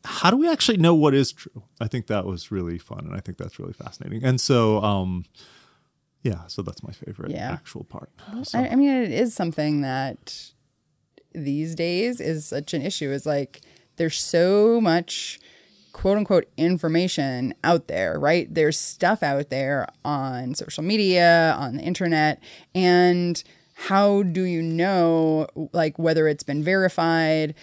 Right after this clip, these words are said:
Speaker 2: How can you tell, like, where it came from, who generated it, what their interests are in,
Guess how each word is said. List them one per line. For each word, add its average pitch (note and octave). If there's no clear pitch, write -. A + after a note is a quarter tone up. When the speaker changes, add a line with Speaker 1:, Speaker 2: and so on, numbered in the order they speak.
Speaker 2:
How F3+
can F3+
you E3
tell, D#3
like, D3
where E3
it -
came B3
from, G3+
who D3+
generated F#3
it, F3
what E3+
their D3+
interests -
are F#3+
in, D#3